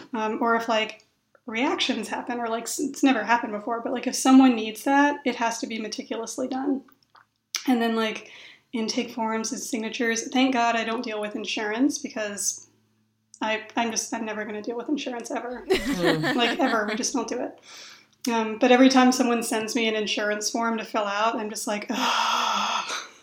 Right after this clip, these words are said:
Speaker 1: <laughs> Um, but I do allow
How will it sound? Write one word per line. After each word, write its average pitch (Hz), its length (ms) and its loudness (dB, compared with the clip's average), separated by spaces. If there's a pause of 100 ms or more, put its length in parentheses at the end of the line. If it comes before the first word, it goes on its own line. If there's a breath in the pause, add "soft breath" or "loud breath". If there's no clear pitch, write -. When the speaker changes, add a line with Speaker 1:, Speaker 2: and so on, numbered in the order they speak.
(140)
Speaker 1:
<laughs> 277 2250 8 (200)
Um, 240 540 4 (440)
but 285 140 10
I 285 140 12
do 330 200 10
allow 214 680 6